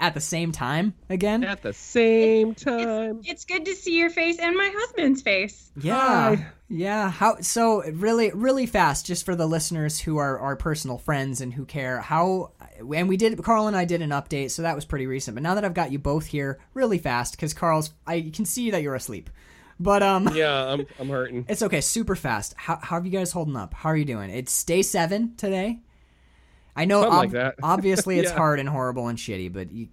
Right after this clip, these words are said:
Speaker 1: how are you holding up? How are you doing? A quick update. Carl, you look good.
Speaker 3: Carl, Carl,
Speaker 2: I'm
Speaker 3: for
Speaker 2: good. I'm just, I'm sleep, I'm just sleeping a lot because I have to.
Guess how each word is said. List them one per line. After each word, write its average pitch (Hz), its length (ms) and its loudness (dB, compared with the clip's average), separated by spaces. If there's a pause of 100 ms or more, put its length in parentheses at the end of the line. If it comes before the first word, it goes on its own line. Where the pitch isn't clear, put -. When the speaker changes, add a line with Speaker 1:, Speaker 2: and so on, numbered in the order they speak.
(140)
Speaker 1:
how - 200 -6
are 151 60 2
you 151 100 2
holding 143 280 0
up? 127 200 -4 (380)
How 135 220 -6
are 139 80 0
you 127 80 -2
doing? 95 340 -8 (460)
A - 40 -20
quick 220 240 2
update. 107 420 -4 (1120)
Carl, 220 240 6
you 254 140 0
look 165 180 0
good. - 100 -12
Speaker 3:
Carl, - 280 -2 (680)
Carl, 311 200 4
Speaker 2:
I'm 247 140 4
Speaker 3:
for 240 100 2
Speaker 2:
good. 165 200 2
I'm 175 140 -2
just, 196 240 -4 (120)
I'm 180 180 -4
sleep, 170 300 -8
I'm 160 100 -2
just 190 180 -8
sleeping 156 340 -2
a 131 60 2
lot 123 260 0
because 120 240 -4
I 117 60 -2
have 123 240 -2
to. 110 260 -2